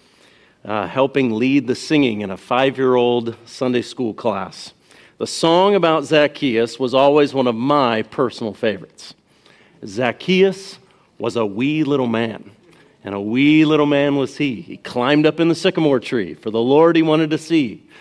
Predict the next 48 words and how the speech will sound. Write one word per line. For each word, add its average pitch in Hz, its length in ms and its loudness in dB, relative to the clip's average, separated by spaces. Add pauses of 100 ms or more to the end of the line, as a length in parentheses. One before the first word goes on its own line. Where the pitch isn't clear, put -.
(280)
And 113 100 -2
as 120 180 0
the 117 120 -8
Savior, 147 440 2
I'm 104 140 -2
not 101 120 -4
gonna 107 120 -8
do 113 100 -4
the 113 80 -4
motions, 143 520 0
passed 147 380 -2
that 156 220 2
way. 143 400 2 (720)
He 131 80 -2
climbed 160 520 2
up 175 160 0
in 170 100 2
the 156 80 2
tree, 143 680 -2
and 117 80 -6
he 117 60 -4
said, 120 340 -2
"Zacchaeus, 127 680 -2
you 139 160 -2
come 143 240 -2
down, 104 440 -4 (420)
for 101 120 -10
I 101 60 -4
am 101 160 -6
going 135 600 -2
to - 100 -10
your 101 160 -10
house 107 420 -4
today." 113 460 -2 (1700)
On 123 160 2
one 147 160 6
occasion, 143 440 2
I 127 80 2
remember 131 340 4
having 131 280 2
to 123 100 0
explain 139 500 0
to 123 100 -8
one 131 140 2
of 120 80 0
the 110 60 -6
five-year-old 127 640 0
children 123 600 -2